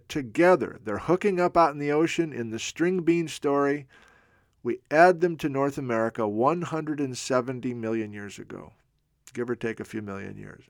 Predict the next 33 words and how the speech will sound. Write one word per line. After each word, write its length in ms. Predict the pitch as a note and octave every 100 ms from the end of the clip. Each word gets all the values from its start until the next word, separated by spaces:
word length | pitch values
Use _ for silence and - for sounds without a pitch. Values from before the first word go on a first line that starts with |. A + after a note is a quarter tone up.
| _
Hundred 300 | - E3+ F#3
and 100 | D#3
seventy, 460 | - D#3 B2 G2 G2+
that's 220 | A2 -
a 40 |
big 220 | G2+ C3
number 280 | C#3+ C#3+ C3+
that 120 | B2
we've 200 | A#2 A#2
hit 180 | B2+ A2
hard. 360 | G#2+ G#2+ G#2+ - _ _ _ _ _ _ _ _ _ _ _ _ _ _ _ _ _ _ _ _
So 180 | - D3+
bringing 380 | G#2+ D3+ E3+ D3+
it 100 | A#2+
back 320 | C#3 D3 C#3+
to 100 | C3+
what 160 | B2+ A#2
we 100 | A#2+
just 260 | A2+ A#2+ -
said 340 | C3+ B2+ A#2+
a 100 | A2+
while 320 | A2+ D#3 F#3
ago, 460 | A#2+ G#2 - - - _ _ _ _ _ _ _ _ _ _ _
the 100 | B2+
west 320 | C3 E3 F#3+
coast 380 | - E3+ E3+ -
of 360 | C#3 B2 - -
Washington 840 | A#2+ C#3+ F#3 G3+ D#3 A#2 B2+ B2 A#2
is 280 | B2 G#2+
at 260 | A#2 A#2 A2 - _ _ C#3 -
Kettle 320 | - E3 G3+
Falls, 520 | G3 F3 D3+ D3 D3+
Washington, 880 | A#2+ G#2+ A2 - A2+ G#2 - G2+ A#2+